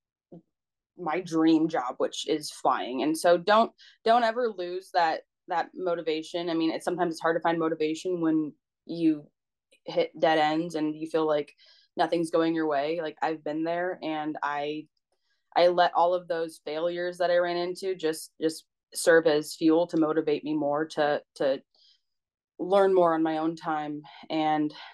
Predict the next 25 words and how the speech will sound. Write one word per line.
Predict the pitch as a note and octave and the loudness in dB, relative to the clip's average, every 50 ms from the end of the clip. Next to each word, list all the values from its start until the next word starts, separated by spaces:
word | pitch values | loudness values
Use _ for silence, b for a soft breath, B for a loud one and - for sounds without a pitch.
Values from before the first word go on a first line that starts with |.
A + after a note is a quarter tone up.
| B | B
study | - - - - F#3+ F3 E3+ E3 | -16 -10 -2 2 2 4 4 4
more | E3 E3 D#3+ D#3 D#3 D3 D3+ - - | 2 2 2 0 0 -2 -6 -6 -6
on | D#3+ D#3+ | -6 -4
my | D#3 D3+ D3 | -4 -4 -6
own | D3 D3+ D3+ D3 | -6 -6 -6 -8
time, | D3 - D3 D3 D3 D3 D3 D#3 | -8 -6 -6 -6 -4 -6 -6 -6
you | D#3 | -4
know, | D#3 D3 D3 D3+ | -2 -2 -2 -2
go, | D3 - D#3 D#3+ D#3+ D#3+ | 0 2 2 4 4 2
go | - - - E3 E3 E3 E3+ E3+ D#3+ - | 0 2 2 4 6 6 6 4 2 0
above | - D#3 D3+ D#3+ D#3 D#3 | -2 0 2 2 0 2
and | E3 E3 D#3+ | 0 -4 -4
beyond | D#3+ D#3 D#3 D3+ D3+ D#3 D#3 D#3+ D#3 D#3 D#3 _ _ | -4 -4 -4 -4 -4 -4 -4 -4 -6 -6 -8 _ _
the | - D#3+ D3+ | -10 -8 -8
requirements | D3+ D3+ _ - C#3+ D3 D#3 D#3 D#3 D3+ D3 C#3+ D3 - - - | -8 -8 _ -2 -2 -2 -2 -4 -6 -6 -8 -8 -10 -14 -14 -8
when | - D#3 D#3 | -4 -4 -4
it | - - | -4 -2
comes | - D#3 D#3 D#3 | 0 0 0 0
to | - D#3+ | -2 -6
school, | D#3 - - - D#3+ D#3 D3+ | -10 -8 -4 0 2 2 2
when | D#3 D3+ | 2 0
it | - - | -2 -4
comes | E3 D#3+ D#3+ | -4 -4 -2
to | - D#3+ D#3 | -2 -4 -4
jobs, | D3+ D#3 D3 D3 D3 C#3+ D3 - - - | 0 2 2 4 4 2 0 -4 -14 -20